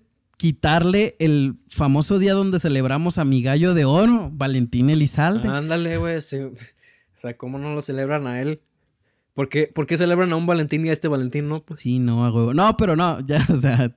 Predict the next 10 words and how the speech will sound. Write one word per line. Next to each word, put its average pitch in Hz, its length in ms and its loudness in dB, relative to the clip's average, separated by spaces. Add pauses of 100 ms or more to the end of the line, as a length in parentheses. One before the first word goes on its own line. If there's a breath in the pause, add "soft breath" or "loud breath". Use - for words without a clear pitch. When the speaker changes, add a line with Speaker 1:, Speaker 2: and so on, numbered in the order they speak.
Speaker 1:
fuera, 135 220 -2 (180)
fuera 175 200 2
de 185 120 4
cura. 185 300 4 (380 loud breath)
Sí, - 300 -8
sí - 160 2
está 247 280 0
como, 262 420 0 (480)
no 151 200 2
sé 190 400 2